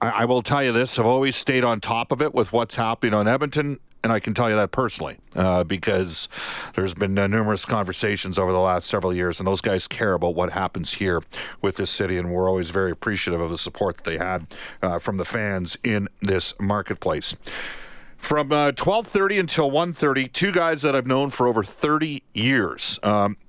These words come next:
one of whom, uh, actually, we have two guys on today's show that, uh, played at the University of Alberta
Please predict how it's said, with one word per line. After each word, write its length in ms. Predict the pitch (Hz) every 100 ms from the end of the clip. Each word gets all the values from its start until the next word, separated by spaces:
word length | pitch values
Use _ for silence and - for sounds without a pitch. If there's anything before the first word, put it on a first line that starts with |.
| -
one 260 | 104 151
of 140 | 208 139
whom, 320 | 117 107 143
uh, 260 | 113 110 104 - -
actually, 360 | 110 139 - 120
we 100 | 123
have 200 | 131 123
two 160 | - 180
guys 280 | 156 139
on 120 | 143 120
today's 360 | 120 110 107
show 540 | - - 202 202 98 - - - - - - - _ _ _ -
that, 320 | 104 107 -
uh, 120 | 110
played 280 | 92 139 143
at 80 | 127
the 60 | 117
University 440 | 117 107 110 -
of 60 | 104
Alberta 420 | 101 92 95